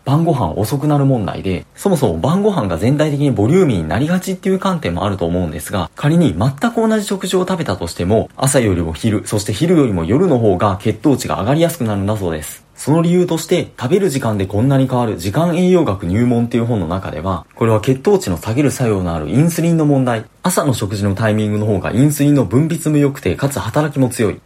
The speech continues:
ただ、とはいえ、朝食って英語でブレイクファーストって言いますよね。一般的には、お昼ご飯食べた後の晩ご飯よりも、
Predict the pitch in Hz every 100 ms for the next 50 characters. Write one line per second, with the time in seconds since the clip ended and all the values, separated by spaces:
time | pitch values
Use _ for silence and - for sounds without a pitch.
0 | - 107 101 214 214 107 85 - 202 202
1 | 196 185 180 151 - 127 135 123 - 104
2 | 196 214 - 92 - - - 85 85 80
3 | - 85 82 - - - 143 143 208 208
4 | 208 208 185 135 135 104 - 120 131 196
5 | 202 147 90 127 135 104 90 90 82 98
6 | 113 117 107 85 80 82 101 101